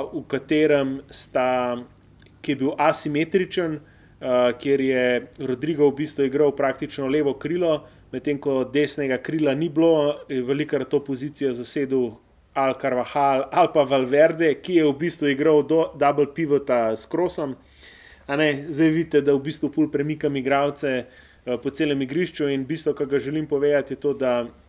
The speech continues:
tukaj se ful vidi ta filozofija, eh, Ancelottija, ki igralcem pušča v fazi napada ogromno neke svobode, ogromno neke fluidnosti,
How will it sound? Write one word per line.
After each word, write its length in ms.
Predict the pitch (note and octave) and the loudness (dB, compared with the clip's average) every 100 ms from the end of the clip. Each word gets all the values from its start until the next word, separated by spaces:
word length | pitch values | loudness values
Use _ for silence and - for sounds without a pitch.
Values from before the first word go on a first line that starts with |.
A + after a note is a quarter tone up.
| - B2+ | -18 -10
tukaj 240 | - C#3+ C3 | -8 -6 -6
se 140 | C#3 | -6
ful 180 | D3 C#3 | -4 -4
vidi 300 | C3+ C#3 C3+ | -4 -4 -4
ta 140 | C3 B2 | -2 -4
filozofija, 880 | - C3+ A#2 A#2 D3+ C3+ A#2+ A#2 - | -2 -4 -4 -6 -2 2 2 0 -4
eh, 360 | A#2+ A2 A2 A2+ - - | -6 -6 -6 -8 -12 -10
Ancelottija, 800 | B2 - C3+ D#3 D#3 D3 C3 A#2+ - _ _ _ _ _ _ | -8 -4 0 0 0 0 0 0 -8 _ _ _ _ _ _
ki 320 | - E3 D#3 | -6 -2 0
igralcem 800 | C3 D3 C#3+ D3 D3+ D3+ D3 C3+ - | 0 2 4 6 4 0 -4 -4 -4
pušča 420 | D#3+ E3+ - C#3 | -4 -4 -4 -4
v 120 | B2+ | -4
fazi 380 | A#2+ C3 C3+ B2+ | -4 -2 -2 -2
napada 440 | C3+ B2 C#3 C3+ B2+ | -6 -2 0 2 0
ogromno 480 | A#2 C#3 D3 D3 B2+ | -2 2 2 2 -2
neke 260 | C3+ - | -4 -6
svobode, 460 | A#2+ B2 G#2+ B2 D3 | -8 -8 -2 -2 0
ogromno 360 | B2+ C3+ C#3 C#3 | 0 0 0 -2
neke 280 | C#3 C#3 C#3+ | -4 -4 -6
fluidnosti, 840 | - C3 E3+ G3+ G3 - F3+ D#3 | -4 -4 -2 -2 -2 -4 -4 -4